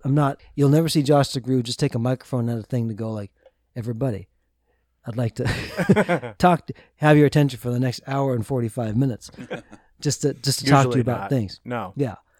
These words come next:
Speaker 1: He's also not the one necessarily to wanna have to shake thirty-five people's hands at any kind of party or something like that. You know,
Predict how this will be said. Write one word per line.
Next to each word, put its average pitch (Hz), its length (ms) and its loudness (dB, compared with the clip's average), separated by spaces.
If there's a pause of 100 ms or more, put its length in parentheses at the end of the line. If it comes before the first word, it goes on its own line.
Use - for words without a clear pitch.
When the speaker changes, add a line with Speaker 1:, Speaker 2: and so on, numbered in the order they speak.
(120)
Speaker 1:
He's 143 200 0
also 156 240 4
not 147 220 4
the 143 80 0
one 139 340 2
necessarily 127 640 0
to - 120 -12 (240)
wanna 127 260 0
have 120 140 -2
to 113 80 -8
shake 123 380 -4 (280)
thirty-five 127 540 0
people's 120 320 -6
hands 117 300 -2
at 113 140 -6
any 110 180 -4
kind 110 160 -8
of 101 80 -14
party 131 260 0
or 110 60 -4
something 120 180 -10
like 110 140 -10
that. 120 180 -10
You 143 100 -4
know, 120 140 -10